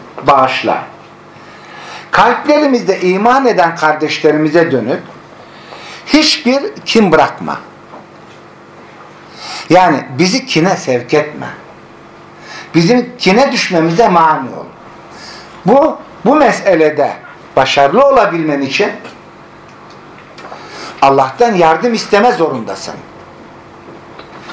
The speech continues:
Çünkü onun inayeti olmadan bunu başarman mümkün değil. Çünkü Resul için de aynısını diyor.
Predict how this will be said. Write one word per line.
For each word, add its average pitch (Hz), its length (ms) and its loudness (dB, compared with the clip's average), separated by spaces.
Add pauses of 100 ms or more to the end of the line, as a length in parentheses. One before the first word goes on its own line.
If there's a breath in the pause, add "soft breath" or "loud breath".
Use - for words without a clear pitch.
(420 loud breath)
Çünkü 214 240 2
onun 180 180 2
inayeti 185 640 0
olmadan 151 460 0
bunu 156 160 -2
başarman 160 500 2
mümkün 170 400 -4
değil. 285 200 2
Çünkü 233 260 0
Resul 240 320 2
için 220 300 -2
de 143 60 4
aynısını 110 540 -4
diyor. 67 180 -8